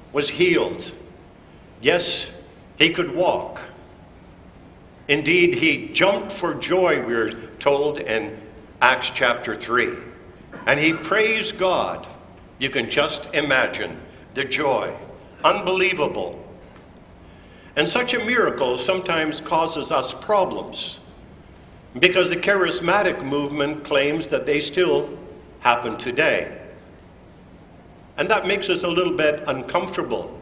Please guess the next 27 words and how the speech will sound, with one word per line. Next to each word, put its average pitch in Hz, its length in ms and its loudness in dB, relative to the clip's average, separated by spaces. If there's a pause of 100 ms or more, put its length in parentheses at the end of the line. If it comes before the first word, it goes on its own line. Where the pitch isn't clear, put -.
And 151 160 -2
when 170 140 -2
we 170 120 0
hear 196 360 2
of 131 200 -2
such - 400 0 (720)
miracles, 151 840 0 (580)
we 180 140 2
become 156 560 -2
skeptical. - 760 -8 (520)
So - 440 -2 (140)
how 226 160 2
do 220 100 -4
we 190 160 -4
treat 226 380 -4
these? 92 460 -6 (1080)
Well, 151 220 0
first 226 260 -2
of 180 140 -6
all, 160 440 0 (520)
this 220 200 2
is 180 160 0
from 160 220 -2
the 135 80 -4
book 190 240 -2
of 156 140 -2
Acts. - 640 -2